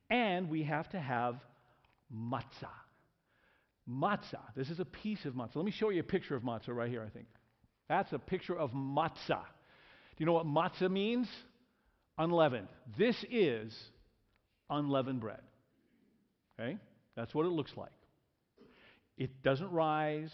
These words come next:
That's, can't rise. As a matter of fact, there's no yeast in it. And for matzah to be used, it has to have all those holes in it. The matzah has to be pierced. Remember that. We're gonna come back to it. It's amazing.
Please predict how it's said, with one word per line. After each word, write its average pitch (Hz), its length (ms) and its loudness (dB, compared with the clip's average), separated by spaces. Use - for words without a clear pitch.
That's, 127 280 -6
can't 175 200 -2
rise. 110 400 -4
As 113 80 -6
a - 20 -4
matter 117 80 -4
of 110 80 -6
fact, 107 160 -8
there's 120 160 -8
no 143 120 -2
yeast 143 340 -6
in 98 120 -10
it. 90 100 -18
And 180 160 6
for 185 160 6
matzah 247 540 4
to 208 100 2
be 190 160 2
used, 170 760 4
it 165 140 6
has 220 240 6
to - 100 2
have 190 260 4
all 254 300 10
those 247 220 4
holes 240 340 4
in 139 120 2
it. 110 120 -8
The 151 100 4
matzah 220 420 6
has 214 280 2
to 226 100 -4
be 196 140 2
pierced. 170 420 0
Remember 185 300 0
that. 120 180 -6
We're 135 100 -2
gonna 165 100 -2
come 180 160 -2
back 180 300 0
to - 80 -6
it. - 100 -16
It's - 80 -20
amazing. 127 320 -4